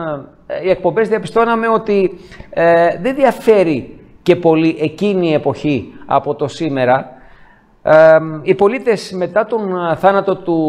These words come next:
ε, Μέγα Αλεξάνδρου, ε, ε, έχασαν πάρα πολλά, ε, και από την περιουσία τους και από τα δικαιώματά τους.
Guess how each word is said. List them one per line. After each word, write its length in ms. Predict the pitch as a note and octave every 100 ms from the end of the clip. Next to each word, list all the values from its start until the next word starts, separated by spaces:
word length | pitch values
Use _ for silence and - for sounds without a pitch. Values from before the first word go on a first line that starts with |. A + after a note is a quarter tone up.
| D3 C#3+ C3+ B2+ A2+ A2 A#2 -
ε, 40 | B2
Μέγα 240 | E3 E3
Αλεξάνδρου, 480 | D3+ C#3 E3 E3+ A3
ε, 500 | A#3 F#3+ E3+ D#3 B2+ - - _ - - - _ _ _ -
ε, 260 | - D3 A3
έχασαν 480 | A3+ G3+ - E3 C3+
πάρα 240 | G#3+ G3+
πολλά, 580 | - D#3 D3 B2+ - - - _ _
ε, 600 | C3 C3+ C3 B2+ B2 A2+
και 80 | C#3
από 140 | G3+ G3
την 100 | D#3
περιουσία 440 | D3+ C3 B2 F3+
τους 120 | E3+
και 80 | -
από 160 | G3 G3
τα 140 | F3+
δικαιώματά 640 | C#3 C3+ E3 D3+ D3 C#3+
τους. 320 | - A2 -